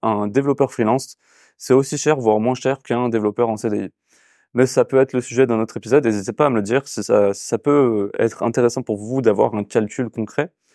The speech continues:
Euh, mais bon, selon les, les recruteurs, l'œil des recruteurs, on est plus cher qu'un C D I, voire beaucoup plus cher,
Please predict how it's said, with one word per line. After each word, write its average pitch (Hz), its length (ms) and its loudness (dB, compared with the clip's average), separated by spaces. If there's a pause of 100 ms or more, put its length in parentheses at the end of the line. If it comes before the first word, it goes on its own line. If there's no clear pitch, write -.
(500)
Euh, 107 240 4
mais 107 380 0
bon, 127 260 0
selon 143 580 0
les, 101 400 2
les 101 140 0
recruteurs, 117 640 0
l'œil 117 160 4
des 107 80 0
recruteurs, 113 580 -2 (180)
on 131 140 0
est 135 80 4
plus 139 280 -6
cher 139 280 2
qu'un 113 120 -6
C 104 120 -10
D 117 200 0
I, - 20 2
voire 104 180 2
beaucoup 120 300 0
plus 110 160 -10
cher, 131 220 -8